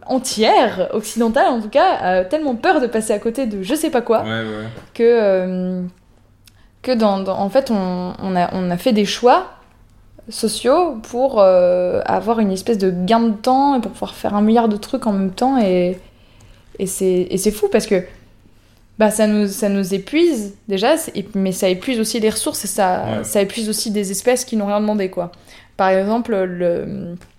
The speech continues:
Speaker 1: le problème avec l'éclairage urbain, t'en parlais tout à l'heure, c'est que les animaux ont l'impression d'être tout le temps en, en période de pleine lune. Donc en fait, euh,
Speaker 2: Ils font un peu, ils deviennent fous.
Speaker 1: <laughs> ils deviennent fous. <laughs> Oh, c'est la pleine lune tout le temps. Non, non, <laughs> c'est juste le carrefour là-bas en fait qui,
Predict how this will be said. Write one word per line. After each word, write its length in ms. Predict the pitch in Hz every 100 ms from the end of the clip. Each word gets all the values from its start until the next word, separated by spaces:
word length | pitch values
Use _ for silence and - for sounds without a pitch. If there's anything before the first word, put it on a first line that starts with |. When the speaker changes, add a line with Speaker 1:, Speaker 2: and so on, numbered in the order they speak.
| _ -
Speaker 1:
le 80 | 208
problème 220 | 202 226
avec 140 | 214 208
l'éclairage 400 | - 190 185 175
urbain, 280 | 180 196 -
t'en 120 | 196
parlais 200 | 196 175
tout 140 | -
à 60 | 170
l'heure, 220 | 170 277 -
c'est 180 | -
que 120 | 190 208
les 360 | 208 180 175
animaux 260 | 180 180 226
ont 80 | 269
l'impression 380 | 196 185 180 240
d'être 480 | 214 180 - 170 170
tout 100 | 254
le 60 | 226
temps 760 | 269 269 269 233 208 196 185
en, 140 | 185 202
en 100 | 208
période 220 | 208 220
de 60 | 208
pleine 260 | 220 208
lune. 260 | 247 247 180 - _ _ _ _ _ 196
Donc 120 | 190
en 40 |
fait, 240 | 180 226 226
euh, 720 | 175 170 170 185 - 52 55
Speaker 2:
Ils 40 | 107
font 40 |
un 160 | 113 101
peu, 120 | 101 95
ils 100 | 98
deviennent 220 | 98 101
fous. 240 | 95 - 113
Speaker 1:
<laughs> 40 |
ils 80 | 208
deviennent 240 | 208 202
fous. 240 | - - 349 - - 233
<laughs> 100 | 269 381 415 320 466
Oh, 140 | 480 466
c'est 80 | 415
la 40 |
pleine 220 | 381 320
lune 140 | 370 349
tout 80 | 359
le 80 |
temps. 260 | 349 359 254
Non, 160 | 196 311
non, 220 | 262 240 123 262
<laughs> 160 | 233 - -
c'est 180 | 202
juste 220 | 202 302 302
le 100 | 277
carrefour 460 | 285 - 277 220
là-bas 200 | 196 196
en 80 | 185
fait 220 | 196 208
qui, 380 | - 277 269 262